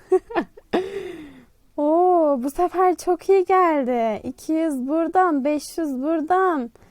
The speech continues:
yüz buradan, sekiz yüz elli. Hmm.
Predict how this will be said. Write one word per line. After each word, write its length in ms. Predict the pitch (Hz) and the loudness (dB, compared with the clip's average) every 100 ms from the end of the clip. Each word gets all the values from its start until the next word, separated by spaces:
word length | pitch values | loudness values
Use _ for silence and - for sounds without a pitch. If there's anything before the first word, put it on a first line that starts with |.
| _ _ _ _ 254 | _ _ _ _ -2
yüz 340 | 302 302 254 | 0 0 0
buradan, 640 | 320 330 302 359 359 302 | 0 0 2 2 2 -2
sekiz 580 | 269 - 294 - 311 285 | -4 -4 -4 -2 -4 -2
yüz 180 | 277 269 | -4 0
elli. 760 | 349 339 349 370 277 220 208 220 _ _ | 0 2 0 0 0 -4 -6 -10 _ _
Hmm. 680 | 269 285 349 349 277 240 | -8 -4 -2 0 -2 -6